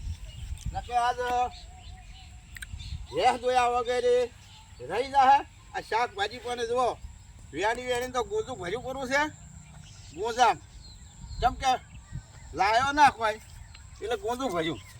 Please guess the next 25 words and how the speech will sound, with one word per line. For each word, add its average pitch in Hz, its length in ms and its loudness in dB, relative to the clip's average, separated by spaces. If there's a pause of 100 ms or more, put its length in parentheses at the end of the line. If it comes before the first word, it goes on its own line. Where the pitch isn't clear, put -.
(640)
હોય, 170 320 4 (920)
ગોજું 240 300 -6
ભર્યું 240 240 2
છે. 269 60 2 (120)
કપામાં 240 600 2
છે 269 80 -2 (1040)
પાથરો 139 440 4
ને 240 100 4
આકડું 233 400 6
ભર્યું 285 260 2
ભાઈ 320 160 6 (1040)
ખેતરમાં, 247 600 4 (1900)
ખેતરમાં 240 500 4
થઈને 247 240 8
કપામાં 247 460 6
થઈને 262 200 8
ભાદરો 185 640 10 (120)
હેડું 247 280 6 (600)
ત્યાર 214 260 6
કાર 214 220 2 (140)
ઝટઝટ 190 480 0
પહોંચી 220 340 -4
ગયું. 233 200 -4
તો 247 100 0 (1300)
હવે 202 180 -2